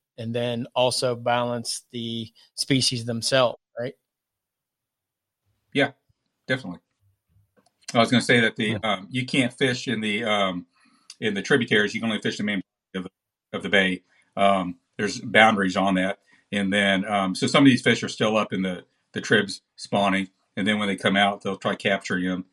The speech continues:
Speaker 2: catch 'em as they do. But these fish are, uh, right now,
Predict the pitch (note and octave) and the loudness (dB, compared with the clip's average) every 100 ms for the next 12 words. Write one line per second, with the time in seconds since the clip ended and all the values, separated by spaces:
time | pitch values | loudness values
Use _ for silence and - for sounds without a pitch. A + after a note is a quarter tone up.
0 | _ - G2 F#2 F2+ F2+ F#2 G2+ G2 - | _ -2 -2 0 -4 -4 -2 -2 -4 -8
1 | _ - - B2 C3+ C3 A#2 - G#2 G#2 | _ -14 -2 6 6 6 2 2 0 0
2 | A2+ G#2+ G2+ F#2 - _ _ _ _ _ | 0 0 2 0 -6 _ _ _ _ _
3 | - B2 A#2 A#2+ A2+ A#2+ A#2+ A#2+ | -14 0 6 6 6 6 6 2